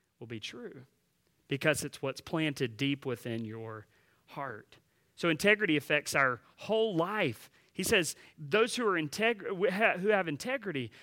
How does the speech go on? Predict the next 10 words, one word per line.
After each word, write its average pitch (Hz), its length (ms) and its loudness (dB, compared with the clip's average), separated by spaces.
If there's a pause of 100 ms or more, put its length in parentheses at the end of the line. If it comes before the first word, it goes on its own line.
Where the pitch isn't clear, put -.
(120)
they're 226 100 2
gonna 240 160 0
live 170 160 2
a 131 80 2
blameless 139 640 2
life. 104 520 -12 (520)
They're 143 120 -2
gonna 151 180 4
love 151 340 6
truth. 226 680 -2